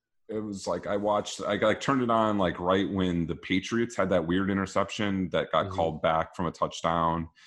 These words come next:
Speaker 1: And then once the Rams went up, like, twenty-four to three, I turned it off.
Speaker 2: Okay. Well, just keep that
Speaker 1: Who is this
Speaker 2: name,
Speaker 1: guy?
Speaker 2: keep
Speaker 1: Who is
Speaker 2: that
Speaker 1: this
Speaker 2: name in
Speaker 1: guy?
Speaker 2: your, in your head. His name's Gunnar.
Speaker 1: <laughs>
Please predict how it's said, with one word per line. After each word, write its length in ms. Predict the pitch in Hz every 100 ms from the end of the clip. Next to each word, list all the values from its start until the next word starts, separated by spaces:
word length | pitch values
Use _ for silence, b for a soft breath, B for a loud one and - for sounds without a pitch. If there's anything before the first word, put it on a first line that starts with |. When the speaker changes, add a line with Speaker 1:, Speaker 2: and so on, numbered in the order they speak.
| b b b
Speaker 1:
And 140 | 87 87
then 320 | 90 87 92
once 480 | 101 107 - - _ _ _ _
the 160 | - 87
Rams 500 | 80 92 87 85 78
went 160 | 87 82
up, 140 | 80
like, 160 | 82 -
twenty-four 420 | 95 80 - 78
to 60 | 73
three, 260 | 76 76
I 60 | 71
turned 260 | - 58
it 80 | -
off. 160 | 50 50 - _ _ _ _ _ _ -
Speaker 2:
Okay. 220 | 104 - - -
Well, 400 | - 92 90 82 -
just 320 | 113 107 - - _ - - -
keep 200 | 165 170
that 140 | 156
Speaker 1:
Who 60 | 113
is 60 |
this 80 | 123
Speaker 2:
name, 160 | 120 113
Speaker 1:
guy? 260 | 107 71 76 _ _ -
Speaker 2:
keep 80 | 92
Speaker 1:
Who 20 |
is 40 | 92
Speaker 2:
that 100 | 135
Speaker 1:
this 60 |
Speaker 2:
name 220 | 123 120 113
in 80 |
Speaker 1:
guy? 60 | 107
Speaker 2:
your, 200 | 104 98
in 160 | 92 104
your 100 | 101
head. 160 | 95
His 100 | 90 92
name's 240 | 107 107
Gunnar. 460 | 101 95 90 85
Speaker 1:
<laughs> 40 | -